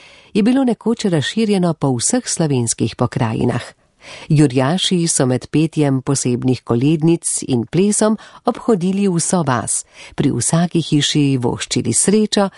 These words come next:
in dobili od gospodinje darove. Kaj je zanesljivo znanega o svetem Juriju?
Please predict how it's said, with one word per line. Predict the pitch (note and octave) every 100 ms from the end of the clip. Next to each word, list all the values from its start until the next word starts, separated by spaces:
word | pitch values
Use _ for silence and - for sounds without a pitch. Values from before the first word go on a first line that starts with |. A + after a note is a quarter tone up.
| -
in | - A#3+
dobili | E3 B2 A#2+ B2 C3
od | C3+
gospodinje | B2+ A#2+ - A#2 D3+ F3 D#3+
darove. | D3 F3+ C3+ - - - _ _ _ _ _ _ _ _ _ _ - _ - - - - - -
Kaj | C#4+ C#4 A#3
je | G#3+ F#3+ -
zanesljivo | D3+ D3 C3+ C3 - A3+ A#3+ F#3
znanega | D3 - C#3 B2 A#2+ A#2+ A#2+
o | A#2+
svetem | - B2 - B2
Juriju? | A#2+ A#2+ D3 B2